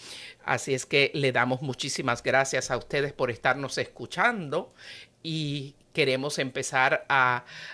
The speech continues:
abordar cómo es que estos elementos se están unificando para, para hacernos menos resilientes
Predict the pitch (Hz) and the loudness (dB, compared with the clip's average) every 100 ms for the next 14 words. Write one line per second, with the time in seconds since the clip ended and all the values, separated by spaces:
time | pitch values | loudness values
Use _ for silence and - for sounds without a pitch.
0 | - 165 147 139 127 139 170 208 196 _ | 0 2 4 2 4 4 4 4 -2 _
1 | - 226 254 247 202 330 - - - 143 | 4 6 8 6 0 -2 -10 -12 0 2
2 | 147 - - 160 151 151 - _ - 147 | 2 -2 2 4 6 4 -2 _ -6 -6
3 | 147 143 156 143 135 123 120 123 170 156 | -4 -4 -2 0 0 -2 -4 -4 -4 -4
4 | - - - - - 156 - 151 147 165 | -8 -16 -20 -8 -2 -2 -2 -4 -2 -2
5 | 156 151 - 127 127 160 190 185 143 135 | -4 -6 0 0 0 0 0 2 4 6
6 | 123 - - - - - 151 143 135 127 | 4 0 -10 -18 -10 0 4 6 6 4
7 | - 147 127 - 190 160 170 175 165 - | 4 0 0 0 2 2 2 -2 -2 -4
8 | 196 175 180 196 190 170 151 - - 143 | -4 0 0 0 -2 -4 -4 -4 -6 0
9 | 160 156 131 120 113 - - | 0 0 -2 -6 -8 -8 -14